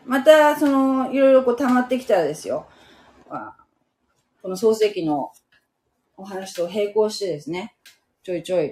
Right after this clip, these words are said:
えーと、入れていきたいと思うんですけども、ちょっとですね、あのー、ま、またちょっといつになるかはわかんないんですけども、ま、もしですね、またね、なんか聞きたいっていうことがありましたらね、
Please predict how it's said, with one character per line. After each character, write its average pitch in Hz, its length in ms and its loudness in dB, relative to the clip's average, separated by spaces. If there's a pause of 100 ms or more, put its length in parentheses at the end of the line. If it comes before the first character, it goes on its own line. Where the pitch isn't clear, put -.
(140)
え 160 380 -4
ー - 20 -20
と、 127 300 -10
入 170 80 -2
れ 165 80 -2
て 170 100 -6
い 165 60 -8
き - 60 -20
た 175 120 -2
い 143 60 -6
と 147 80 -8
思 170 100 -4
う 160 40 -2
ん 151 60 -4
で 135 60 -10
す - 80 -18
け - 100 -14
ど 131 100 -10
も、 135 180 -12 (420)
ち 392 120 2
ょ 415 60 4
っ 415 40 -10
と 330 100 0
で 233 120 6
す 202 120 -8
ね、 185 300 -2
あ 185 180 2
の 180 640 -2
ー、 - 40 -6
ま、 214 80 2 (680)
ま 247 100 2
た 285 120 0
ち 277 60 0
ょ 285 40 -2
っ - 20 -2
と 233 60 0
い 220 140 0
つ 285 100 -2
に 254 60 4
な 208 100 2
る 185 100 0
か 170 100 2
は 156 340 0 (240)
わ 190 140 -2
か 233 140 0
ん 220 60 0
な 185 80 -2
い 160 60 0
ん - 20 -2
で 151 60 -2
す - 80 -12
け 143 80 -6
ど 143 100 -6
も、 143 160 -6
ま、 208 240 -4
も 262 100 0
し 226 120 -6
で 170 100 -4
す 247 100 -12
ね、 311 80 -4
ま 185 120 -6
た 170 120 -6
ね、 165 120 -4
な 175 120 -6
ん 165 40 -8
か 135 80 -10
聞 - 20 -20
き - 180 -20
た 170 100 -6
い 160 80 -6
っ - 20 -10
て - 160 -18
い - 40 -12
う - 40 -20
こ 139 100 -16
と 139 140 -12
が 135 80 -10
あ 139 60 -10
り 147 40 -10
ま 175 140 -10
し - 60 -20
た - 100 -16
ら - 60 -16
ね、 160 160 -12